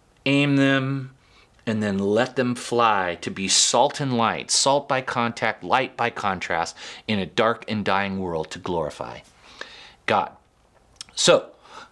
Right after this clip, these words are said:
what are we gonna do now? Let's talk about how we fight for the children in our lives. And I wanna, I wanna have a core passage,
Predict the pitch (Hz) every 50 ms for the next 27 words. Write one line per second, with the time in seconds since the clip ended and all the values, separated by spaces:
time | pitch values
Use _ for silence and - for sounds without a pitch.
0 | _ _ _ _ _ _ _ _ _ - 160 175 160 151 147 143 127 135 135 127
1 | 123 113 - - - - 147 175 185 - - - - - - - 220 208 233 226
2 | - 208 165 131 131 98 71 - - 113 147 156 - - - - - - - -
3 | - - - - - - - - 131 135 147 147 156 160 165 170 170 165 170 165
4 | - 120 123 117 104 - - - - - - 185 190 165 - - - - - -
5 | - _ _ _ _ _ _ _ _ _ _ _ _ _ _ _ _ _ - -
6 | - - - - 135 104 110 104 - - - - 180 147 135 104 92 87 90 92
7 | 98 - - - - - - - - - 123 117 117 - 120 117 113 120 135 127
8 | - - 139 143 165 226 277 277 220 - - - _ _ - 151 175 202 226 208
9 | 190 202 180 - - - - - 226 220 220 220 - - 202 208 202 - - 226
10 | 233 226 - - -